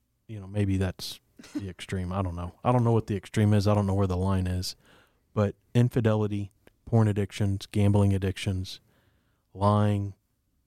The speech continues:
Speaker 1: eating disorders, shopping disorders, whatever it is, you know, that person is falling short in your eyes, and, and rightfully so. There are standards that you get to have.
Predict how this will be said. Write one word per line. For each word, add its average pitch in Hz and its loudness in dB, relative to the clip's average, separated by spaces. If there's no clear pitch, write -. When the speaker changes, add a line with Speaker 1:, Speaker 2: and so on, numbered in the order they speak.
Speaker 1:
eating 120 2
disorders, 101 -4
shopping 107 0
disorders, 98 -8
whatever 101 0
it 95 -2
is, 90 -2
you 110 -2
know, 101 4
that 120 4
person 127 -2
is 101 -10
falling 110 -2
short 113 -8
in 92 -4
your 107 0
eyes, 117 -4
and, 110 -4
and 117 0
rightfully 120 -2
so. 95 -6
There 113 -4
are 110 -4
standards 104 -8
that - -8
you 104 -4
get 101 0
to 92 -2
have. 104 0